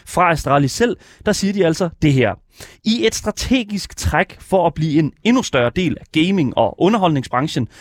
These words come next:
har Astralis opkøbt aktiemajoriteten i Pixel T V,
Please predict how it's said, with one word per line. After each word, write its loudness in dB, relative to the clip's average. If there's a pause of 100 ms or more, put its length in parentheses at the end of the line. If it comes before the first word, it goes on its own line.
(240)
har 2
Astralis -2
opkøbt -2 (160)
aktiemajoriteten 0
i -2
Pixel -4
T -2
V, 2